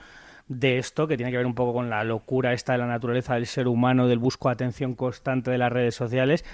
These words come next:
Hay gente acercándose a esto para sacar ventaja individual. Y yo lo tengo clarísimo, es que los veo. Pues señalémosles, decirle tú,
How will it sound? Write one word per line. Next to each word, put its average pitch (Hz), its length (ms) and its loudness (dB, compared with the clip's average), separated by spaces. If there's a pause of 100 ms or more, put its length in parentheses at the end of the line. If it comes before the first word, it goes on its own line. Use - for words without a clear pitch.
(240)
Hay 120 140 -2
gente 143 340 2
acercándose 123 640 -2
a 131 60 0
esto 185 260 0
para 147 100 -2
sacar 131 300 0
ventaja 147 340 0
individual. 160 720 0 (400)
Y 131 100 -6
yo 135 80 0
lo 160 100 2
tengo 214 140 0
clarísimo, 180 480 2
es 131 80 0
que 214 120 2
los 156 220 4
veo. 202 320 0 (400)
Pues 131 140 -4
señalémosles, 160 840 0 (220)
decirle 147 360 0
tú, 220 340 2